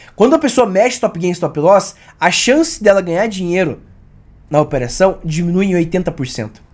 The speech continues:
Porque você foge do planejamento original da estratégia. Tem uma estratégia que eu fiz pra vocês um tempo atrás, que é falando sobre o, o trader que cu-, faz mais de dez milhões de dólares, se não me engano, ali,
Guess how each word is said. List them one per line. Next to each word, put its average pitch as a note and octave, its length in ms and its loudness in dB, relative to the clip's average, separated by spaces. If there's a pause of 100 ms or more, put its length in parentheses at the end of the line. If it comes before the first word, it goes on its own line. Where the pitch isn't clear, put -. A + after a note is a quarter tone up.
(420)
Porque F#3 180 2
você A3 220 4
foge A3+ 420 2
do F#3+ 100 -6
planejamento F#3+ 640 -2
original D#3+ 440 0
da D#3 80 0
estratégia. B2 640 -4 (320)
Tem F#3+ 100 2
uma C#4 100 2
estratégia G#3+ 380 -4
que F3+ 60 -4
eu D#3+ 60 -2
fiz F3+ 200 -6
pra D#3 140 -2
vocês C3+ 280 -2
um C3+ 60 -6
tempo B2 180 -8
atrás, D#3 460 2 (340)
que D3 80 -4
é D#3+ 60 0
falando E3+ 420 -2
sobre F3 340 -6
o, D#3+ 260 2
o F3+ 40 -4
trader G#3 580 0
que - 100 -20
cu-, E3 260 -14
faz F#3 240 2
mais F3+ 280 0
de F3+ 60 -8
dez F3 300 2
milhões E3 440 -4
de C3 60 -10
dólares, C#3+ 300 2
se - 60 -10
não C3+ 80 -6
me C3+ 60 -6
engano, C#3 200 -2
ali, C3 240 2